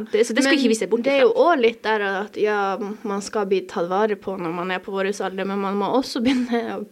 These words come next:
Speaker 2: kunne ha litt konsekvenstenking selv.
Speaker 1: Det
Speaker 2: Altså,
Speaker 1: tenker jeg
Speaker 2: ok,
Speaker 1: også,
Speaker 2: hvis
Speaker 1: altså.
Speaker 2: jeg ikke fer på skolen i dag, så går jeg glipp av det og det, og da henger jeg etter i de og de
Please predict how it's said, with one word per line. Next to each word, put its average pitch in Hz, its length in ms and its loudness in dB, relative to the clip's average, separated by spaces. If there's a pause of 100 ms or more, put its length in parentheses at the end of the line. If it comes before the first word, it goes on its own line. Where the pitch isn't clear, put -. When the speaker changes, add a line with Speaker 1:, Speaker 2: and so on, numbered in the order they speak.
(120)
Speaker 2:
kunne 190 680 -2 (1040)
ha 226 160 4
litt 208 240 0
konsekvenstenking 226 960 0
selv. 311 320 0
Speaker 1:
Det 277 60 4
Speaker 2:
Altså, 247 160 2
Speaker 1:
tenker 240 160 4
jeg 226 80 4
Speaker 2:
ok, 240 80 8
Speaker 1:
også, - 20 4
Speaker 2:
hvis 226 140 2
Speaker 1:
altså. 226 140 2 (120)
Speaker 2:
jeg 247 140 -2
ikke 226 160 2
fer 233 180 0
på 208 80 -10
skolen 254 260 -2
i 254 60 0
dag, 392 160 -2
så - 80 -8
går 285 80 0
jeg 269 140 0
glipp 277 180 -8
av 226 80 -2
det 233 140 2
og 240 80 0
det, 339 160 -2
og 302 80 -4
da 262 100 -4
henger 277 240 -4
jeg 240 140 -2
etter 254 260 -4
i 220 80 0
de 226 160 -2
og 208 140 -4
de 190 60 0